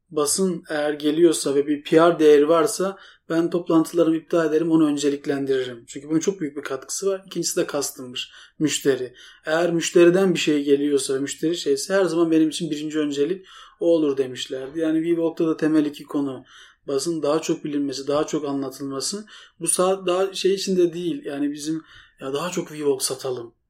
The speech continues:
Tamam, bu bizim amacımız, temel amaçlarımızdan birisi. Daha bir girişim olarak, e, daha çok satmak. Ama bir yandan da bu hikaye çok güzel bir hikaye. Yani birileri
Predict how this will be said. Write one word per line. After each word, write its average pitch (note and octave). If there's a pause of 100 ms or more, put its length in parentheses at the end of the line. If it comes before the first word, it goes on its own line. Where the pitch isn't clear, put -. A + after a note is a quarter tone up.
(220)
Tamam, C3+
bu C3+
bizim D3+
amacımız, D#3+
temel C#3+
amaçlarımızdan C#3
birisi. C#3+
Daha C#3+
bir C#3
girişim D3+
olarak, C3+ (560)
e, C#3
daha D3+
çok C#3+
satmak. B2+ (440)
Ama F#3+
bir A3
yandan F#3
da A#3+ (360)
bu E3
hikaye G3
çok A3+
güzel D#3
bir C3+
hikaye. C3+ (220)
Yani D3+ (400)
birileri F3+